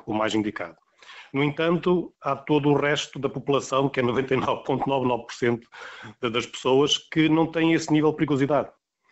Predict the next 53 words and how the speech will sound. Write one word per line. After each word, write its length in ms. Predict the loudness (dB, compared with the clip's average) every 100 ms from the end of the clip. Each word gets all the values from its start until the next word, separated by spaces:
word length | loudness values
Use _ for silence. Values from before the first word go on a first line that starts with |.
| -20 -14 -8
e 100 | -6
que 460 | -2 2 2 0 -4 _
têm 280 | -4 0 2
a 20 |
necessidade 480 | 0 0 -2 0 -2
de 60 | -4
estar 160 | -4
seguras 560 | -4 -4 -6 -4 -6 -4
e 120 | -4
de 120 | -6 -6
co-, 320 | -4 -4 -4
de 80 | -10
continuar 320 | -6 -4 -4
com 120 | -4
a 20 |
sua 220 | -6 -4
vida, 360 | -2 0 0 -2
com 140 | -4
os 80 | -8
seus 160 | -6 -6
negócios, 560 | -2 -2 -2 -6 -10
com 220 | -10 -10 -10
a, 60 | -10 -20 _ _ _ -20 -14
com 100 | -8
a, 120 | -6 -8 -16 -20 -20 -8
com 60 | -6
a 20 |
economia, 680 | -2 0 2 2 2 0 -2
eh, 280 | -8 -10 -10
a 20 |
funcionar 340 | -8 -8 -4 -2
normalmente. 560 | 0 0 -2 -8 -16 _ _ -20
Estamos 200 | -6 -4
a 60 | -2
falar 180 | -2 -2
de 80 |
famílias, 560 | -2 0 2 2 2 0
estamos 240 | -4 -4
a 60 | -4
falar 260 | -2 -2 0
de 80 |
lares, 360 | 0 2 0 -2
estamos 280 | -8 -10 -8
a 60 |
falar 260 | -6 -2 -2
de 60 | -4
serviços 380 | -10 -6 -6
de 60 | -6
saúde 180 | -6 -6
intermédios, 480 | -6 -2 -2 -2 -4
et 120 | -8
cetera. 380 | -10 -18 -20 -20 -20 -20 -20 -20 -20 -14 -4
Eh, 240 | -2 -2